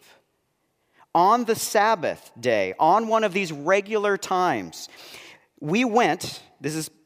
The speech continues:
Paul and Luke, um, went outside the city gate to the river where we expected to find a place of prayer, and some women were there, and one of those listening was, was Lydia, a woman who was a dealer in purple cloth.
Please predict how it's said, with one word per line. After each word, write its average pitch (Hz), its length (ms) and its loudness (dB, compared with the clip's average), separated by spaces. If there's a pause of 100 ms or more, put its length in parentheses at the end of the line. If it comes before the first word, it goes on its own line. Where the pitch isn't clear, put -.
(240)
Paul 160 380 2
and 165 240 -2
Luke, 139 340 -4 (260)
um, 135 380 0
went 165 240 0
outside 170 560 0
the 151 60 -6
city 170 300 -4
gate 151 300 -2
to 170 80 -6
the 151 100 -2
river 143 300 0
where 151 220 0
we 160 180 2
expected 185 500 -2
to 233 60 0
find 135 240 -2
a 139 40 -8
place 135 300 -6
of 147 160 -16
prayer, 123 280 -2 (360)
and 170 200 0
some 196 240 -4
women 269 300 2
were 123 120 2
there, 107 200 0
and 156 120 -2
one 196 160 2
of 254 100 -4
those 220 220 0
listening 156 340 -2
was, 165 240 0 (260)
was 131 360 0
Lydia, 165 600 0 (460)
a 147 120 4
woman 156 380 -2
who 175 140 -4
was 165 140 -4
a 160 60 2
dealer 156 480 -2
in 160 100 -4
purple 151 360 -4
cloth. 202 460 -2